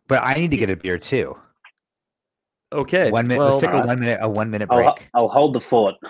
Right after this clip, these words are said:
Speaker 3: I'll hold the fort,
Speaker 2: I'll
Speaker 3: guys.
Speaker 2: just, you go get the beer, and then I'll
Speaker 1: Okay.
Speaker 2: sit here and talk to Alistair for a minute.
Speaker 3: So, so, so Germ
Speaker 2: Um,
Speaker 3: has said, "Do you all, do y'all know if the Istanbul versus Sivasspor game will be fully scored? It kicks off on Tuesday, one hour before deadline."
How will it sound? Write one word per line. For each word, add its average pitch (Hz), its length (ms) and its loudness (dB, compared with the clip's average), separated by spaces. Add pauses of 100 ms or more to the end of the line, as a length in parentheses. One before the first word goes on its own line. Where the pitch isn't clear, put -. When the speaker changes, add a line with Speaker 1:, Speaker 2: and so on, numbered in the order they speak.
(160)
Speaker 3:
I'll 113 120 -6
hold 120 200 0
the 107 80 -10
fort, 101 320 -4
Speaker 2:
I'll 175 140 4
Speaker 3:
guys. 226 80 -2
Speaker 2:
just, - 320 -8 (260)
you 190 220 -8
go 202 180 0
get 190 220 -6
the 156 60 -8
beer, 127 480 -4
and 123 220 -10
then 123 460 -8 (100)
I'll 127 320 -2
Speaker 1:
Okay. 78 300 -12
Speaker 2:
sit - 380 -8
here 135 180 -6
and 120 220 -8
talk 127 260 -6
to 117 300 -8 (360)
Alistair 123 400 -8
for 117 140 -14
a 110 40 -12
minute. - 180 -12
Speaker 3:
So, - 80 -12 (400)
so, - 200 -16 (320)
so 117 200 -2
Germ 147 460 2
Speaker 2:
Um, - 60 -8
Speaker 3:
has 117 220 -12
said, 104 320 -2 (160)
"Do 117 100 -2
you 123 200 0
all, 113 340 0
do 120 120 -12
y'all 117 420 -2
know 95 400 -10
if 80 160 -20
the 87 160 -12
Istanbul 98 680 -10 (420)
versus 98 460 -16
Sivasspor 98 500 -12
game 90 180 -12
will 90 100 -10
be 87 100 -12
fully 90 240 -10
scored? 87 360 -6
It - 120 -14
kicks 90 160 -16
off 92 140 -12
on 87 80 -18
Tuesday, 87 340 -10
one 87 200 -8
hour 82 140 -10
before - 180 -14
deadline." 80 380 -10